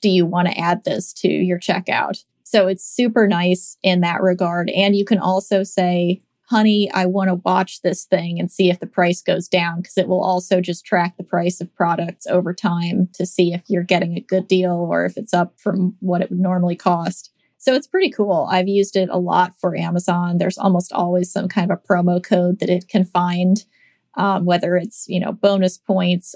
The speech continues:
or discounts or this other seller is selling it for less or something like that. So it just came out with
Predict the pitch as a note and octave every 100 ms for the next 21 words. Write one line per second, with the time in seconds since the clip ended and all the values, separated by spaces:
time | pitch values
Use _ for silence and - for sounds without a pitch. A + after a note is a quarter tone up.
0 | - F3+ F3 F3+ F3+ G3 - - F3+ F3
1 | F3 - - F3+ F3+ F3 F3 F3+ _ F#3
2 | - F#3 F3+ - F#3 F3 F3 F3+ - E3+
3 | E3 E3 - F3 F3 F3 F3 - F#3 G3+
4 | G#3+ F3+ F#3 F3+ - - - - G3 F#3+
5 | F#3 - _ _ _ A3+ A3 A#3 - A3+
6 | G#3+ G3 F#3+ F#3+